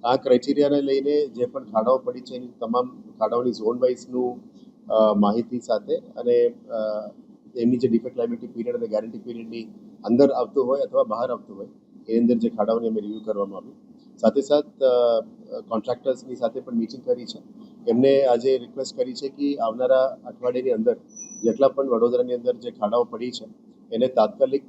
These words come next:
પબ્લિકના સેટિસ્ફેક્શનમાં પબ્લિક મોટરેબલ કરી શકે, પબ્લિક વાપરી શકાય એ બાબતનું રોડ્સ બનાવવા માટે. ટેકનિકલ ક્રાઇટેરિયાઝ અલગ હોય છે, એમાં હોટ મિક્સ નાખવાનું, કોલ્ડ મિક્સ નાખવાનું, અ, સી એન ડી વેસ્ટ અથવા પેવર બ્લોક્સ નાખીને પણ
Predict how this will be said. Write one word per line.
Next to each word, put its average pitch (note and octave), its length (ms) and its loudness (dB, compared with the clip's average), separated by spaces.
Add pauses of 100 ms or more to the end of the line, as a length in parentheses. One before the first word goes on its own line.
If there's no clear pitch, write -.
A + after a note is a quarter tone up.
(240)
પબ્લિકના C3+ 480 2
સેટિસ્ફેક્શનમાં A#2 720 -6
પબ્લિક A2+ 340 -4
મોટરેબલ B2 500 -4 (300)
કરી A2+ 160 -2
શકે, A#2 300 -6 (440)
પબ્લિક A2+ 320 2
વાપરી A#2 260 2
શકાય C3 300 -2
એ B2+ 300 -4 (200)
બાબતનું A#2+ 680 -2
રોડ્સ A2+ 220 -2
બનાવવા G#2+ 340 0
માટે. G2+ 260 -6 (500)
ટેકનિકલ D3 400 2
ક્રાઇટેરિયાઝ C#3+ 460 2
અલગ B2+ 280 4
હોય G#2 160 -4
છે, G#2 120 -10
એમાં G#2 220 -2
હોટ G#2+ 280 -4
મિક્સ A2+ 220 -12
નાખવાનું, G#2+ 520 -8
કોલ્ડ G#2+ 180 -4
મિક્સ G#2+ 200 -8
નાખવાનું, G2+ 540 -4 (420)
અ, G2+ 200 2
સી - 380 0
એન G#2+ 80 6
ડી A2 80 4
વેસ્ટ G#2 300 2
અથવા G2+ 160 -8
પેવર G#2 260 -4
બ્લોક્સ G#2 340 -8
નાખીને G#2 320 -12
પણ A2 220 -8